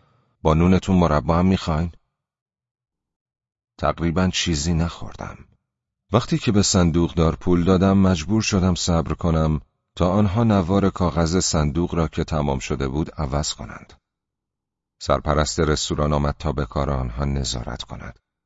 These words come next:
یک یونانی کوتاه و خپل بود که سیبیل هم داشت. مرا دید که آه می‌کشم و اعتنایی نکرد. گفتم: «شاید بهتر باشه این کارا رو یه وقت دیگه انجام بدید.»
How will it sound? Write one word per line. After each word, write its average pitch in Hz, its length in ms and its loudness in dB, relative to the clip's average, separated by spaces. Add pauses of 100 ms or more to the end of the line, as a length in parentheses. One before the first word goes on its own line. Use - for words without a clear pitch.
(240)
یک 117 280 0
یونانی 90 480 4
کوتاه 95 480 -4
و - 20 0
خپل 82 420 -2
بود 71 280 -6
که - 140 -6
سیبیل 71 440 -4
هم 73 260 -2
داشت. - 500 -6 (560)
مرا 76 240 0
دید 76 300 -4
که - 160 -2
آه 71 280 -4
می‌کشم 71 480 -4
و - 20 -2
اعتنایی 64 580 -6
نکرد. - 640 -10 (1300)
گفتم: 73 480 0 (720)
«شاید 78 300 0
بهتر 80 340 0
باشه 82 280 0
این 82 100 4
کارا 76 280 0
رو 82 100 2
یه 85 140 2
وقت 87 260 0
دیگه 76 380 0
انجام 73 340 -2
بدید.» 55 360 -12